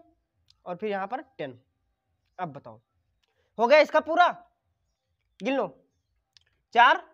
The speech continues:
छः चार दस, दो बारह, छः अठारह, दो बीस, बीस, और यहाँ पर ये दस तीस। तीस नंबर पर था, इतना हो गया। अब यहाँ पर देख लो, इसका थ्री डी टेन कंप्लीट है।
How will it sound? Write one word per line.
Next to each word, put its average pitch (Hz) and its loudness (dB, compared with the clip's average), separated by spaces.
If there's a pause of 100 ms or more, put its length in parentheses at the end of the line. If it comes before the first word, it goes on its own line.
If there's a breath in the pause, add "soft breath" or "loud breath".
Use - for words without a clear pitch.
(200)
छः 233 -8
चार 254 0
दस, 302 2
दो 254 0
बारह, 247 2
छः 277 -8
अठारह, 254 -6
दो 262 -6
बीस, 285 -6 (1120 soft breath)
बीस, 269 -8
और 247 -6
यहाँ 247 -6
पर 262 -4
ये 262 0
दस 254 -6
तीस। 233 -10 (240)
तीस 269 -8
नंबर 285 -4
पर 285 -10
था, 330 -4 (580)
इतना 233 -8
हो 285 -2
गया। 349 -2 (680)
अब 247 0
यहाँ 247 -2
पर 247 -8
देख 226 -8
लो, 214 -16 (140)
इसका 220 -6
थ्री 262 -6
डी 262 -4
टेन 277 -4
कंप्लीट 262 -10
है। 269 -20